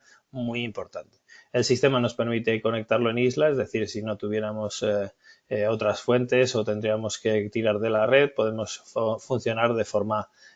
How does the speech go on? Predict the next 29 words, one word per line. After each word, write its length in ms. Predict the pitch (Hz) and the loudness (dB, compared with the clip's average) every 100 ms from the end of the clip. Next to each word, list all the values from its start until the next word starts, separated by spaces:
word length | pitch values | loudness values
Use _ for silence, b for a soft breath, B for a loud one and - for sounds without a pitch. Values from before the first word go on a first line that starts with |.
| - | -2
eh, 200 | 113 90 | -2 0
en 160 | 110 113 | -2 0
isla, 480 | 117 110 135 165 - | 0 4 4 4 -2
de, 120 | 123 104 | -4 -2
eh, 340 | 113 107 95 90 | -2 -2 -2 -4
sin, 400 | 113 107 98 95 | -4 -6 -8 0
sin 200 | - 120 | 2 4
vertido 420 | 107 - 120 113 | 2 2 2 4
si 120 | 113 | 2
fuera 260 | - 107 107 | 0 0 0
necesario. 500 | 104 - - - _ _ _ _ _ _ _ - - | -4 -10 -12 -12 _ _ _ _ _ _ _ -12 0
Además, 600 | 143 127 135 143 - - | 4 6 6 4 2 2
eh, 200 | 131 117 | 6 6
tiene 520 | 107 123 120 117 110 113 | 8 6 6 4 2 0
un 180 | 135 123 | 0 0
I 80 | 123 | 4
P 460 | 120 113 113 - | 6 6 4 0
veinte 400 | - 127 123 113 | 2 4 4 2
para 240 | 98 101 101 | 2 2 2
el 100 | 101 | 2
P 140 | 120 | 0
C 180 | 113 147 | 6 6
S, 200 | 151 180 | 6 4
pero 220 | 175 120 113 | 2 4 2
este, 500 | 110 120 117 - 139 | 4 2 2 2 2
eh, 200 | 117 113 | 4 2
I 80 | |
P 480 | 113 131 120 117 117 | 2 4 4 4 2
veinte 480 | 127 127 135 151 | 2 2 4 0